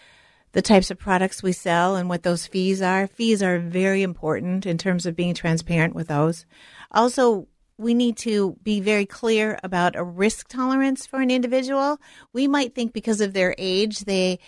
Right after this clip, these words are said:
could take on more risk, but maybe they're not comfortable with that. Or maybe they're more comfortable with more risk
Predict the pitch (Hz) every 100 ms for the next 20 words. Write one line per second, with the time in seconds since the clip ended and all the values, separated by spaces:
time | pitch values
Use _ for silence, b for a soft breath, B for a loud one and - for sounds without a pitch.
0 | b b 208 190 190 185 196 196 202 208
1 | 214 233 254 - 202 202 214 220 226 233
2 | 214 - 285 - 160 156 151 - 151 143
3 | - _ _ _ _ - 185 202 208 214
4 | 226 226 233 - 233 - 214 185 175 175
5 | 180 180 - _ b b b b - 226
6 | 285 269 160 - - -